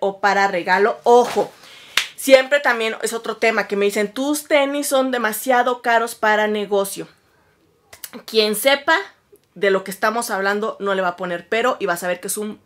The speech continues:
súper precio para las calidades que manejan, que ellos manejan desde la calidad más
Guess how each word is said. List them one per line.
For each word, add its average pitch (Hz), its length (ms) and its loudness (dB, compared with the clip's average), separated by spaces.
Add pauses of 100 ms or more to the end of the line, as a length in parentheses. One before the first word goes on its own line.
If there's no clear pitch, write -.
súper - 440 -4
precio 214 360 -2 (580)
para 277 200 10
las 262 160 4
calidades 202 460 -2
que 220 120 -6
manejan, 214 440 -2
que 220 80 -4
ellos 233 140 -2
manejan 226 360 -4
desde 190 200 -4
la 180 140 -2
calidad 190 420 -2 (420)
más 254 800 2